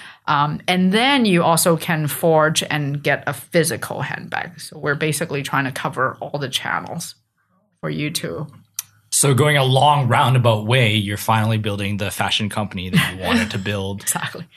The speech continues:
Speaker 2: that you dreamed of in school.
Speaker 1: Exactly, yes. The, the, the dream right after my grad,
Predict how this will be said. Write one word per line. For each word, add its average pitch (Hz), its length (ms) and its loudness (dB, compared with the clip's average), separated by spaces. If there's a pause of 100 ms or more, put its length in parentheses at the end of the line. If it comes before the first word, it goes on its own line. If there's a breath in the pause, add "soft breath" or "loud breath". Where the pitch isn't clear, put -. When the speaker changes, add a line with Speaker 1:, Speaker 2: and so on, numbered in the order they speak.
(280 loud breath)
Speaker 2:
that 113 160 2
you 107 80 0
dreamed 107 260 -2
of 101 120 -4
in 101 100 -4
school. 214 460 -6
Speaker 1:
Exactly, 180 640 0
yes. 165 640 -2
The, 160 420 0
the, 165 160 0
the 170 180 2
dream 175 520 4
right 180 320 2
after 175 560 4
my 160 220 4
grad, 165 600 2